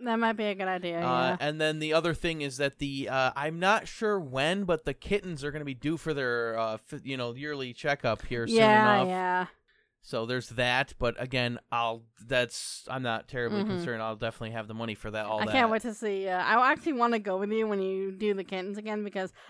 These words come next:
Speaker 1: I wanna see the look on Doctor Evans' face when she sees how big Midnight is, <laughs> because he is legit massive. <laughs>
Speaker 2: Yeah, he is huge. He's, uh, what, what, what, is he up to
Speaker 1: He,
Speaker 2: fifteen
Speaker 1: he is
Speaker 2: pounds?
Speaker 1: up to fifteen pounds. Last time I checked,
Speaker 2: Year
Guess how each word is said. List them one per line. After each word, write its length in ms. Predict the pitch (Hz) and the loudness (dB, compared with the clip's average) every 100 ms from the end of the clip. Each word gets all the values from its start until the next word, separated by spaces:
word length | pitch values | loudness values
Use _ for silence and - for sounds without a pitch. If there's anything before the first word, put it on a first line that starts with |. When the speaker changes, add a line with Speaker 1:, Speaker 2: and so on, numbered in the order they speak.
| 196 | -2
Speaker 1:
I 100 | 190 | 2
wanna 180 | 226 254 | 2 0
see 140 | 277 | -4
the 100 | 233 | -4
look 200 | 202 208 | -2 -2
on 140 | 208 180 | -2 -4
Doctor 300 | 175 214 202 | -6 -4 -4
Evans' 320 | 190 185 - | -4 -6 -8
face 420 | 190 180 185 - | -8 -6 -6 -8
when 380 | 214 180 185 190 | -4 -2 -2 -6
she 160 | - | -8
sees 260 | 202 190 185 | -8 -6 -4
how 160 | 190 170 | -2 -2
big 240 | 185 170 | -4 -6
Midnight 480 | 165 160 190 190 202 | -8 -4 0 0 2
is, 500 | 220 262 339 330 - - - - | 6 6 6 -2 -6 -8 -18 -16
<laughs> 300 | - _ - | -18 _ -4
because 320 | 233 233 220 | 0 0 0
he 180 | 240 233 | 2 4
is 160 | 220 | 4
legit 720 | 202 196 202 175 214 208 190 | 2 -2 -4 -4 -2 0 0
massive. 760 | 196 196 180 175 220 - - - - | 0 0 0 -2 -4 -6 -4 -2 4
<laughs> 40 | - 466 - - _ - - - | 4 4 -4 -20 _ -20 -20 -6
Speaker 2:
Yeah, 120 | 127 | -4
he 180 | 139 208 | 0 0
is 120 | 156 | -2
huge. 640 | - - 202 185 139 127 | -6 -4 2 4 2 -2
He's, 300 | - 165 147 - | -6 -8 -8 -2
uh, 160 | 160 160 | 0 0
what, 300 | 143 170 170 | 0 -6 -6
what, 320 | 143 175 185 | -10 -10 -10
what, 180 | 170 170 _ _ | -10 -12 _ _
is 120 | 160 | -10
he 100 | 165 | -2
up 60 | 190 | 2
to 100 | 247 | 2
Speaker 1:
He, 80 | 302 | 4
Speaker 2:
fifteen 320 | 302 220 196 | 2 2 0
Speaker 1:
he 100 | 254 | 4
is 220 | 277 339 | 4 4
Speaker 2:
pounds? 40 | 311 | 4
Speaker 1:
up 80 | 294 | 0
to 140 | - 254 | 0 -2
fifteen 680 | - 269 - - 233 220 | 2 0 0 -2 0 0
pounds. 420 | 196 196 180 180 190 | 0 0 0 -2 0
Last 300 | 196 220 - | 2 2 4
time 240 | 269 247 | 2 4
I 80 | 202 | 0
checked, 180 | - | 0
Speaker 2:
Year 120 | 143 | 4